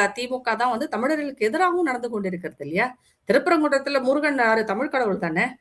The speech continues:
ஏன் அவருக்கு விளக்கு ஏத்த வேணாம்னு சொல்றாங்க? தமிழ் கடவுள்னு சொல்றவருக்கு விளக்கு ஏத்த விடாம தானே செய்றாங்க. தமிழர், தமிழர் பண்பாடு அப்படின்னு சொல்லிட்டு இவங்க வந்து பு-, புத்தக கண்காட்சி நடத்துறோம். அதே, அதே புத்தக கண்காட்சியில என்ன பண்றாங்க? தமிழர்களுக்கு எதிரான கருத்துக்களையும் தான் வைக்கிறாங்க.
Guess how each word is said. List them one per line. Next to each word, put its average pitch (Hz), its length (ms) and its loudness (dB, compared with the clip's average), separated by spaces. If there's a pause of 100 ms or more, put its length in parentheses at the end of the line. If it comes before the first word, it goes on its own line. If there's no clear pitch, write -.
ஏன் 247 180 -2
அவருக்கு 208 320 0
விளக்கு 208 260 0
ஏத்த 185 140 -2
வேணாம்னு 175 320 0
சொல்றாங்க? 143 440 -8 (540)
தமிழ் 240 200 6
கடவுள்னு 240 340 2
சொல்றவருக்கு 226 420 -2
விளக்கு 226 220 2
ஏத்த 220 160 -2
விடாம 190 280 0
தானே 202 240 -2
செய்றாங்க. 160 380 -4 (460)
தமிழர், 294 360 6
தமிழர் 262 320 2
பண்பாடு 233 560 2
அப்படின்னு 226 520 0
சொல்லிட்டு 202 520 0 (100)
இவங்க 208 240 -2
வந்து 220 260 -2
பு-, 220 180 -2
புத்தக 262 320 -2
கண்காட்சி 214 460 -4
நடத்துறோம். 202 340 -2
அதே, 208 140 0 (100)
அதே 269 280 2
புத்தக 294 360 -4
கண்காட்சியில 233 560 -2
என்ன 240 120 2
பண்றாங்க? 214 520 -2 (540)
தமிழர்களுக்கு 262 720 2
எதிரான 302 400 2
கருத்துக்களையும் 240 580 -4
தான் 277 160 -2
வைக்கிறாங்க. 160 460 0